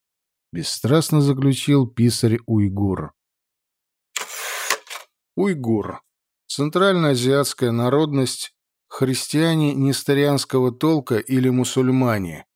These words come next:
На ранних этапах в державе Чингисхана использовалась именно уйгурская письменность. А сами уйгуры выполняли роль чиновников и купцов, выводя каламом...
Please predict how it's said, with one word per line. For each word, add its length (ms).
На 180
ранних 480
этапах 480
в 120
державе 520
Чингисхана 960
использовалась 840
именно 460
уйгурская 800
письменность. 960
А 120
сами 360
уйгуры 580
выполняли 680
роль 400
чиновников 760
и 80
купцов, 720
выводя 720
каламом... 800